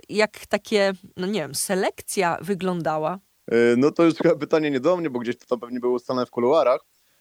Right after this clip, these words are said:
Speaker 2: E, ja osobiście nie wiem, na podstawie jakich kryteriów,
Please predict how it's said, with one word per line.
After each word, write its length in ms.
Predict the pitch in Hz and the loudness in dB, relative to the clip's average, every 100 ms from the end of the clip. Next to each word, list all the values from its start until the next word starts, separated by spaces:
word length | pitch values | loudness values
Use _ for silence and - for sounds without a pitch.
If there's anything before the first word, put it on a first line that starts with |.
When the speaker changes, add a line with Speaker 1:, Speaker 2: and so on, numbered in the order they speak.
| _ - | _ -6
Speaker 2:
E, 420 | 110 113 113 110 117 | 0 2 2 0 0
ja 140 | 139 | -2
osobiście 680 | 143 - 135 127 - 131 123 | -4 -8 -14 -14 -12 -8 -6
nie 180 | 135 | -6
wiem, 160 | 135 113 | -6 -6
na 160 | 110 104 | -6 -8
podstawie 440 | 101 - 110 107 | -12 -4 -2 0
jakich 200 | 107 - | -2 -4
kryteriów, 680 | 117 110 104 107 101 - | -8 -4 -2 -2 -4 -8